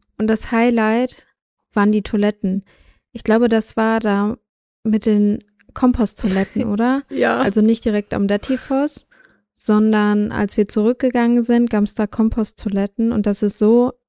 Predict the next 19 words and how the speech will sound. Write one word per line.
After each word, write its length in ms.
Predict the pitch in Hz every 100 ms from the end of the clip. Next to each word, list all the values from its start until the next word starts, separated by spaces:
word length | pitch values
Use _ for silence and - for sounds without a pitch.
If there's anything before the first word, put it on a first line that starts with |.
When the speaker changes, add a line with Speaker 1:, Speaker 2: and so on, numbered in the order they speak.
| -
Speaker 1:
clever, 580 | - 214 214 220 220 247 - - _ _ _ _
weil 420 | 208 196 202 196 -
da 200 | 214 -
oben 180 | 202
ist 160 | 208 -
es 100 | 208
ja 140 | 202
ziemlich 460 | - 233 240 233 -
kalt 560 | - 202 220 254 - _ _ _ _ _ _
und 560 | - 208 202 202 - - _ _ _ _ _ _ _ _ _ -
die 180 | 202 196
Rohre 460 | 190 214 226 226 214
werden 200 | 208 208
wahrscheinlich 440 | 208 214 208 202
sowieso 320 | 202 202 214
immer 180 | 208 202
eingefroren. 840 | - 190 185 - - 180 180 190 - _ -
Speaker 2:
Ja, 260 | 185 208 -
es, 180 | 202